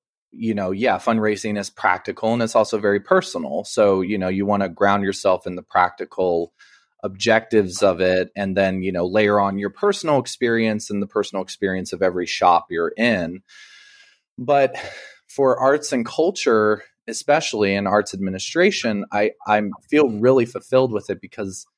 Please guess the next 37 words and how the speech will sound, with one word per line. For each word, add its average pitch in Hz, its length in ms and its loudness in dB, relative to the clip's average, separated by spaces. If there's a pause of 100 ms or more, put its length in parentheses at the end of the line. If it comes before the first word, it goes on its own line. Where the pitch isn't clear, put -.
(280)
even 185 300 2
if 123 400 0
they 101 140 0
don't 101 400 -2
become 87 320 -12
fundraisers, 85 960 -2
you 87 60 -10
know, 85 120 -8
the 87 100 -12
students, 90 640 -2 (520)
there's 120 280 4
still 175 720 0 (140)
understanding 113 840 0
of 92 140 -6
what 101 240 2
fundraising 92 760 -2
is 110 640 0
and 101 160 -8
how 95 240 0
it 82 100 -8
works, 95 720 0 (260)
which 117 220 0
as 107 220 -2
an 104 160 -6
artist 127 640 2
and 101 500 -4 (580)
sort 113 220 2
of 101 100 -2
future 123 460 2
entrepreneurs 107 1000 2
of 90 100 -2
some 92 240 -4
kind, 113 480 0
either 95 300 2
of 82 160 -4
themselves 117 720 0
or 98 400 2